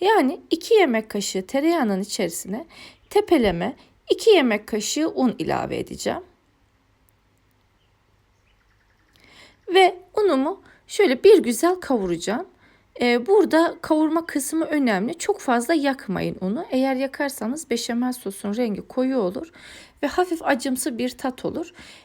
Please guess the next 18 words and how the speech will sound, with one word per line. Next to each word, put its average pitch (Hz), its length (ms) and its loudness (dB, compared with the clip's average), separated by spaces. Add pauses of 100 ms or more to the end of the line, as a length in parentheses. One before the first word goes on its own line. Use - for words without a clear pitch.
(140)
Ee, 254 120 0 (140)
orta 415 420 4
kıvamda 202 580 -2
hafif 403 340 0
rengi 233 320 2
dönmeye 226 460 0
başladığında 208 920 -2 (100)
yeterlidir 214 680 -2
kavrulma - 520 -8
süresi. - 500 -12 (680)
Ardından 302 500 0
içerisine 285 680 -4 (420)
bir 508 180 8
paket 339 340 -4
süt - 300 -4
kreması 196 520 0
ilave 165 340 2
edeceğim. 175 420 -6